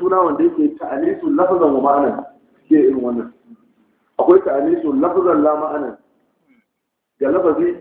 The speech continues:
mu'annas amma ga ma'ana muzakkar. Akwai irin wannan. Irin su Usama din. Lafazan ne la ma'anan. Irin su Ukasha.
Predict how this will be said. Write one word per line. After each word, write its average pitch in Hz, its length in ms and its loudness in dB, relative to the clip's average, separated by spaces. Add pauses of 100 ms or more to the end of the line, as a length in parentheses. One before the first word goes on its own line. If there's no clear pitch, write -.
(120)
mu'annas 165 500 2 (320)
amma 151 240 2
ga 143 100 0
ma'ana 135 340 -2 (220)
muzakkar. 127 420 -2 (1200)
Akwai 156 220 4
irin 147 140 2
wannan. 117 260 -4 (840)
Irin 151 180 2
su 147 180 0
Usama 143 300 0
din. 120 140 -4 (800)
Lafazan 151 420 0
ne 147 100 2
la 151 100 4
ma'anan. 139 400 -2 (260)
Irin 147 180 -4
su 151 140 -6
Ukasha. 135 400 -2